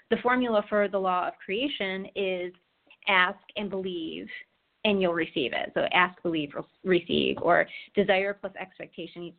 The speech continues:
equals manifestation. So there's kind of this balance of, um, you know, asking or desiring or wanting for something, and then believing and expecting and looking for it in your life.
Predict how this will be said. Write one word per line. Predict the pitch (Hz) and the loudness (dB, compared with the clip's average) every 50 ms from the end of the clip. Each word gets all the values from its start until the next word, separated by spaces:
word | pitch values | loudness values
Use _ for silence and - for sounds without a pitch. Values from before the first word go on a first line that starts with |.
| _ | _
equals | - 196 175 185 180 170 | -8 -8 -8 -8 -10 -8
manifestation. | 190 170 151 156 170 - - _ - - - - - - - 80 - - 214 - _ _ - - - - - - - - | -6 -4 -4 -4 -6 -12 -16 _ -10 -10 -8 -8 -8 -8 -8 -8 -8 -10 -14 -16 _ _ -20 -20 -18 -18 -18 -20 -4 2
So | - 220 208 202 196 | 4 4 4 2 0
there's | 180 214 208 202 202 - | -2 -6 -8 -8 -10 -14
kind | - 226 247 247 | -14 -12 -12 -10
of | 226 | -8
this | 208 220 208 208 - | -8 -8 -8 -8 -10
balance | 208 196 190 190 180 180 185 - - | -12 -10 -10 -12 -14 -14 -14 -14 -10
of, | 190 190 180 175 170 165 170 _ _ _ _ _ _ _ - | -8 -8 -8 -8 -8 -10 -14 _ _ _ _ _ _ _ -10
um, | 214 202 190 180 170 170 160 160 170 160 - _ _ _ _ _ _ - | -8 -6 -6 -6 -6 -8 -10 -12 -12 -14 -18 _ _ _ _ _ _ -6
you | 226 214 | -4 -4
know, | 185 180 175 170 160 - - _ _ _ _ _ _ _ - | -2 -4 -4 -4 -6 -8 -10 _ _ _ _ _ _ _ 2
asking | 208 202 208 220 - - 226 220 214 | 2 4 2 2 -2 -6 -6 -4 -4
or | 196 180 | -4 -6
desiring | 160 185 175 175 190 185 190 190 190 190 175 | -6 -6 -4 -2 0 0 0 0 -2 -4 -6
or | 165 156 | -8 -8
wanting | - 175 180 196 208 233 233 226 | -6 -4 -4 -4 -2 -4 -6 -8
for | 226 233 226 | -8 -8 -8
something, | - 240 233 226 - 247 240 240 226 - | -6 -6 -6 -4 -6 -6 -6 -6 -6 -4
and | 202 208 | -2 0
then | 196 196 190 196 196 196 - 175 | 0 0 0 -2 -4 -6 -2 2
believing | 220 208 202 190 202 202 208 214 208 - 240 226 226 233 233 - | 2 2 4 4 4 4 4 4 4 4 4 4 4 4 2 0
and | 196 185 | -2 -4
expecting | 165 - - _ - 170 170 - - 208 208 202 180 | -6 -10 -6 _ 0 0 0 0 -2 -2 -2 -2 -2
and | 160 156 | -4 -2
looking | 147 160 - 208 208 214 208 | -4 -4 -4 -2 -4 -4 0
for | - 220 220 220 | 2 2 4 4
it | 226 - | 2 2
in | - 185 | 0 -2
your | 175 175 | -2 0
life. | 175 170 170 170 214 | 0 0 0 0 -2